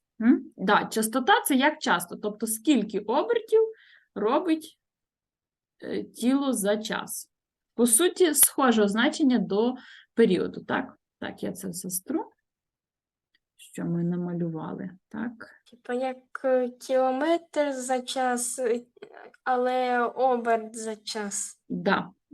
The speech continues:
Speaker 1: Значить, давайте запишемо. По-перше, частота. Обов'язково собі запишіть, як вона позначається в фізиці, так? Частота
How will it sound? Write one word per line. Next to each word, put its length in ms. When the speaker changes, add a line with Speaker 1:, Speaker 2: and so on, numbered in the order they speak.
Speaker 1:
Значить, 640
давайте 480
запишемо. 720
По-перше, 640
частота. 760
Обов'язково 600
собі 200
запишіть, 380
як 140
вона 120
позначається 640
в 20
фізиці, 500
так? 300
Частота 720